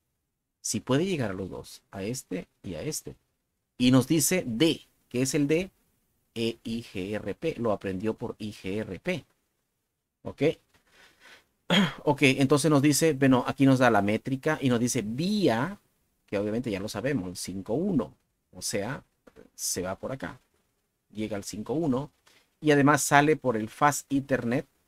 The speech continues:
¿dónde está el D? Acá, por el Ether-, Fast Ethernet uno cero, que es el que está aquí, Fast Ethernet uno cero. También con el siguiente, sale por el mismo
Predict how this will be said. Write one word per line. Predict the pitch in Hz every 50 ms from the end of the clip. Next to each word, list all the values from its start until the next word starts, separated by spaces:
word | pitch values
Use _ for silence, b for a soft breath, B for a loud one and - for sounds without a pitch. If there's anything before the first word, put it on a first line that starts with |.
| _ _
¿dónde | - 104 101
está | - - 101
el | 107 101
D? | - 135 -
Acá, | 101 - - - 131 - _ _ _ _
por | - 120 107
el | 104 98 - -
Ether-, | 123 120 - - -
Fast | - - 131 131 - -
Ethernet | 139 127 - 123 120 123 123 - 107
uno | 107 110 117
cero, | - - 165 131 90 -
que | - 87 92 95
es | 107 - - -
el | 110 101 -
que | -
está | - - -
aquí, | - - - 120 -
Fast | - - 101 107 - - -
Ethernet | 110 - - - 90 90 90 -
uno | 110 120 -
cero. | - - 82 - - _ _ _ _ _ _ _ _ _ _ _ _ _ -
También | 110 107 107 117 123
con | 117 113 104 98
el | 95
siguiente, | - 120 123 131 131 117 - - -
sale | - - 104 98 101 113 117
por | - - 87
el | 82 85
mismo | 87 90 95 95 104 101 -